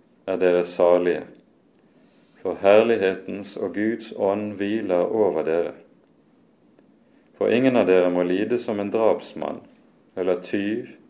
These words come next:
eller ugjerningsmann, eller som en som blander seg i andres saker. Men lider han som en kristen, da skal han ikke skamme seg, men prise Gud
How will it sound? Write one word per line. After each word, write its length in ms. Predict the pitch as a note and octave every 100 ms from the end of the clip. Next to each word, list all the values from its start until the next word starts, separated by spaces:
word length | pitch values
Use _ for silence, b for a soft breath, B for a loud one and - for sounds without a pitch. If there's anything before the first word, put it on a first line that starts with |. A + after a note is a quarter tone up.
| _ -
eller 320 | F#2 F2+ G2
ugjerningsmann, 960 | G2+ A2 A#2+ F#2+ D2+ C#2+ G2 A2+ F#2+ - - _ _ _ _ b b b b b
eller 220 | B2+ C3
som 200 | B2+ B2+
en 140 | B2 A#2
som 140 | A2+
blander 320 | G#2 G#2 A2+ A2
seg 220 | G#2 F#2+
i 80 | G2
andres 460 | G2 A2+ A2+ - -
saker. 400 | G2+ - - - - - _ _ _ _ _ _ b b b b b b -
Men 160 | F#2
lider 380 | F#2 A#2 A2 G2
han 160 | G2 F#2+
som 220 | - F#2
en 100 | F2+
kristen, 640 | E2+ F2 E2+ - - - - _ b b b b b b
da 240 | A2 A2 -
skal 320 | - G#2 F#2+
han 160 | F#2+ -
ikke 600 | C#3 C#3 - A2 G#2 G#2 -
skamme 400 | - F#2+ F#2 G2
seg, 300 | F#2+ F#2+ - - _ _ _ _ _ _ _ _ _ _ _ _
men 220 | F#2 F2+
prise 460 | F2+ A2+ A#2+ - A#2
Gud 400 | G#2 F#2+ F2 -